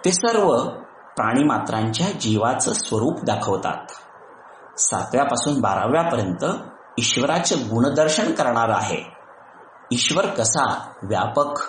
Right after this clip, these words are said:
अनादी, निर्गुण, अव्यय आहे ते आपल्याला कळतं आणि तेरावा ते अठरावा या अध्यायात जीवाला ब्रह्मज्ञान देऊन ईश्वराशी कसं एकरूप व्हायचं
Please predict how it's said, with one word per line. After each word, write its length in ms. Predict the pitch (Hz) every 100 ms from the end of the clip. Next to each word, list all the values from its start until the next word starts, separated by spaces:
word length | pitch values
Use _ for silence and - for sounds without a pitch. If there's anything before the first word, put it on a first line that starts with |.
| - - - -
अनादी, 460 | 117 110 139 147 151 190 - -
निर्गुण, 520 | 123 127 123 139 190 196 175 - -
अव्यय 420 | 120 123 208 240
आहे 460 | 156 131 143 95
ते 360 | - - - 180
आपल्याला 460 | 180 - 107 101 110
कळतं 400 | 101 85 - 71 - - - - - - -
आणि 300 | - 92 95 110 - - -
तेरावा 500 | 107 107 139 139 165 165
ते 40 |
अठरावा 640 | - - 139 139 113 127 175 -
या 100 | 127
अध्यायात 640 | 147 120 - 117 117 85 - - - - - -
जीवाला 420 | 113 110 120 120 135
ब्रह्मज्ञान 1040 | - 107 110 107 123 156 151 170 220 220
देऊन 320 | 120 107 95 - - - -
ईश्वराशी 600 | 113 107 113 143 170 -
कसं 340 | - 107 - -
एकरूप 420 | 120 110 120 139 165
व्हायचं 440 | 113 90 95 104